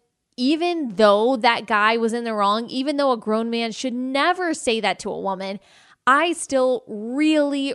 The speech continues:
regret how I handled that situation. I think about it all the time. I think about how that guy's life was ruined for saying something stupid on the internet. And even though he shouldn't have said it, he shouldn't have said it. And maybe,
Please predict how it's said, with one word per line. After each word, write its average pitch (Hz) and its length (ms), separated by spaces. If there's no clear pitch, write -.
regret 208 960
how 220 340
I 180 140
handled 196 340
that 190 140
situation. 196 520
I 226 200
think 311 180
about 302 160
it 269 120
all 190 200
the 190 80
time. 170 400
I 269 120
think 330 440
about 262 360
how 277 220
that 254 240
guy's 233 360
life 196 480
was 214 200
ruined 214 600
for 254 220
saying 285 300
something 277 320
stupid 277 280
on 269 120
the 262 100
internet. 302 420
And 294 140
even 381 300
though 381 260
he - 160
shouldn't 294 320
have 262 120
said - 200
it, - 180
he 254 200
shouldn't 349 560
have 269 160
said - 240
it. - 100
And 233 200
maybe, 302 440